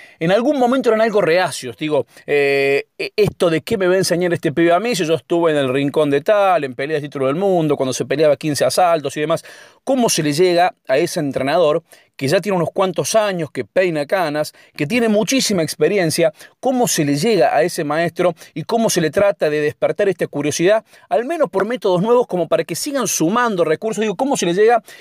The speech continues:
y no ser chocante con esto de, eh, "yo vengo a impartirte conocimiento nuevo"? Eh, c-, c-, ¿cómo es? Digo, me imagino que habrá que tener un tacto especial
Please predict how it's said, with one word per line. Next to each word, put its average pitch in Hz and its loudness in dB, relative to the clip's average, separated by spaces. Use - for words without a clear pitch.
y 165 0
no 226 2
ser 233 0
chocante 170 -2
con 156 -4
esto 185 -2
de, 185 2
eh, 147 0
"yo 170 2
vengo 196 2
a 147 -2
impartirte 156 -4
conocimiento 170 -2
nuevo"? 214 2
Eh, 139 0
c-, - -6
c-, 240 0
¿cómo 247 2
es? 170 -2
Digo, 165 0
me 156 0
imagino 185 -2
que 175 -2
habrá 175 2
que 180 -6
tener 180 -2
un 185 -4
tacto 180 -2
especial 208 -2